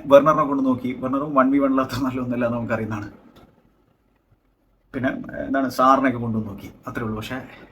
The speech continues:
ഞാൻ പറഞ്ഞല്ലോ, സോളങ്കിക്ക്, ആ, സ്പേഴ്സിൻ്റെ സ്ട്രൈക്കർക്ക് കാര്യമായിട്ടുള്ള ഓപ്പർച്യൂണിറ്റീസ് ക്രിയേറ്റ് ചെയ്ത് കൊടുക്കാൻ സ്പേഴ്സിന് സാധിച്ചിട്ടുണ്ടായിരുന്നില്ല. ടേൺ ഓവറുകൾ സംഭവിക്കുന്നുണ്ടായിരുന്നു,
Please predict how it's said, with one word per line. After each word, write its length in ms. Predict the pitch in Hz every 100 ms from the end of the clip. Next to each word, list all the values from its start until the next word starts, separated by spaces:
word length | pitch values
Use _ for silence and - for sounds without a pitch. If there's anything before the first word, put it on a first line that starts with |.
| _
ഞാൻ 100 | 113
പറഞ്ഞല്ലോ, 300 | 110 110 - - - -
സോളങ്കിക്ക്, 640 | - 131 143 151 147 - 113 - _ _ - - - _ - -
ആ, 100 | 117 113 117 -
സ്പേഴ്സിൻ്റെ 380 | - 131 123 139
സ്ട്രൈക്കർക്ക് 400 | 135 131 143 123
കാര്യമായിട്ടുള്ള 420 | 120 120 120 113 110
ഓപ്പർച്യൂണിറ്റീസ് 420 | 110 - 113 113
ക്രിയേറ്റ് 220 | 113 113
ചെയ്ത് 140 | 113 -
കൊടുക്കാൻ 340 | 120 117 123 113 - - - -
സ്പേഴ്സിന് 320 | - 110 107
സാധിച്ചിട്ടുണ്ടായിരുന്നില്ല. 560 | 98 95 92 90 85 87 - - - - - - - 185
ടേൺ 180 | 202 233
ഓവറുകൾ 280 | 240 247 240 233
സംഭവിക്കുന്നുണ്ടായിരുന്നു, 640 | 208 220 220 196 165 139